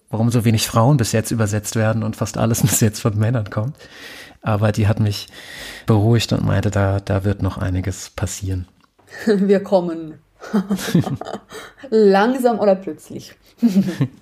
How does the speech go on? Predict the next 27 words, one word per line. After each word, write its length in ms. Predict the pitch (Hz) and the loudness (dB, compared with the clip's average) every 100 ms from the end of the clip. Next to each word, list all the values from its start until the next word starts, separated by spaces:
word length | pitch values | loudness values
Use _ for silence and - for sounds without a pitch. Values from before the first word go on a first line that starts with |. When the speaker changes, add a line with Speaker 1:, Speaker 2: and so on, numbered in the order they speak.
| _ _ 214 - - - - - - - - - - - - 127 | _ _ -16 -14 -20 -20 -20 -20 -20 -20 -20 -20 -20 -18 -14 -4
Speaker 1:
Und, 360 | 127 117 113 117 | -2 0 0 0
äh, 260 | 107 101 | 0 0
wir 180 | 101 185 | 0 0
kommen 280 | - 110 110 | 2 2 4
jetzt 360 | 120 - - | 2 -2 -6
zu 120 | - 120 | -2 0
deinem 340 | 107 104 110 | 0 0 -2
Erzählband 1080 | - - - 110 127 135 113 113 120 - - | -4 -4 -2 2 0 2 0 0 -2 -8 -8
Grün, 380 | - 117 120 120 | -4 -2 0 -2
wie 60 | 120 | -4
ich 140 | - | -4
dich 220 | 123 - | -4 -4
liebe, 400 | 107 107 107 104 104 _ | -4 0 -2 -2 -6 _
Grün. 460 | 113 104 117 208 - | 0 2 2 2 0
Vielleicht 220 | - 101 | -2 2
einfach 200 | 110 107 | 4 6
mal 120 | 104 | 4
ganz 240 | 104 104 - | 4 2 0
kurz, 340 | - 113 - | 0 0 -2
worum 180 | 113 107 | -2 -2
es 80 | - | -2
da 100 | 107 | -2
ungefähr 380 | 104 101 - 101 | -2 -4 -4 -4
geht. 480 | - 101 156 - - | -2 -2 -2 -4 -6
Also 220 | 101 92 | -4 -4
das 160 | 98 | -8
Buch 460 | - 113 113 - - | -4 -4 -4 -8 -18